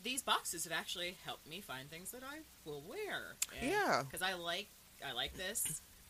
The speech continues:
Speaker 1: fat liner. I like the eyeshadow crayons. They're my new favorites.
Speaker 2: Mm-hmm.
Speaker 1: And it's, you know, so I'm not wasting my money.
Speaker 2: Yeah, exactly. I, and when I had, when I was doing the Birchbox or Ipsy, one of the two, they sent me this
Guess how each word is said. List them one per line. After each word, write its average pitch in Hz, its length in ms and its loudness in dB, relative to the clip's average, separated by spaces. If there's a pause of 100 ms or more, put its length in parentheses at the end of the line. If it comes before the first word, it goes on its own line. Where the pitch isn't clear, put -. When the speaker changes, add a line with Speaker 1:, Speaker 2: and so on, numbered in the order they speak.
(180)
Speaker 1:
fat 175 320 0
liner. 156 460 0
I 139 180 2
like 131 340 -4
the 180 120 -8
eyeshadow 156 640 -2
crayons. 139 500 -6
They're 139 160 -6
my 117 180 -12
new 127 140 -10
favorites. 120 340 -8
Speaker 2:
Mm-hmm. 143 460 4 (340)
Speaker 1:
And 135 320 -2
it's, - 240 -14 (540)
you 453 100 -6
know, 440 140 -4
so - 220 -6
I'm 440 100 -4
not 415 200 -2
wasting 370 400 0
my 403 80 -2
money. 403 340 0
Speaker 2:
Yeah, 180 240 12
exactly. 143 540 6
I, 147 240 10 (100)
and 139 320 4
when 143 200 4
I 143 100 8
had, 147 360 8 (560)
when 139 120 2
I 139 60 6
was 135 140 2
doing 143 280 4
the 131 60 4
Birchbox 127 720 4
or 131 240 4
Ipsy, - 280 0
one 123 140 4
of 120 60 2
the 120 80 2
two, 123 160 2
they 107 120 4
sent 117 240 2
me 123 220 2
this 123 200 0